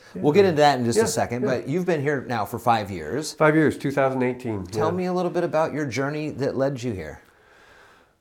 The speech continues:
Speaker 2: Uh, my wife, Brenda Satrom, she's also pastor here on staff. Um,
Speaker 1: Uh-huh.
Speaker 2: we've been pastors for thirty years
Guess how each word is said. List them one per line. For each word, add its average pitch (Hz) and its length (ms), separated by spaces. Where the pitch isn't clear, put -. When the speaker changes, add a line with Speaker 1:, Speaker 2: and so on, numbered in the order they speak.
Speaker 2:
Uh, 117 520
my 120 160
wife, 139 380
Brenda 139 240
Satrom, 143 440
she's 120 220
also 107 400
pastor 98 480
here 101 240
on 98 140
staff. 101 500
Um, 104 100
Speaker 1:
Uh-huh. 92 220
Speaker 2:
we've 120 180
been 120 140
pastors 113 460
for - 160
thirty 131 340
years 117 460